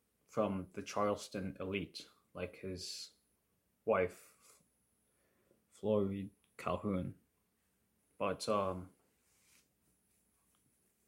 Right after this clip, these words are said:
before he, you know, married Florrie, he was a student in Yale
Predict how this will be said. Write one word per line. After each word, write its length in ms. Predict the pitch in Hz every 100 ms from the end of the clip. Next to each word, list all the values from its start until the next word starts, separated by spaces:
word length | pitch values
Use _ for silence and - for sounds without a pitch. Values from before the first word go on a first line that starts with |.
| _ _ _ _ _ _ _ - - - - - _ _ -
before 300 | 131 170 147
he, 120 | 131
you 260 | 120 113 - - _ _ _ _ _ _ _ 104
know, 140 | 95
married 460 | 98 104 101 95 90 - _ _ -
Florrie, 440 | - 107 95 92 - _ - - _ _ _ _ _ _ _ _ _ _ _ _ -
he 160 | 156
was 300 | 139 131 120
a 80 | -
student 640 | - - 117 107 107 - - _ _ _ _ _ _ _ _ _ _ _ _ - - - -
in 440 | 107 104 98 95 - _ _ _ _ _ _ _ _ _ _ _
Yale 540 | 120 113 92 90 90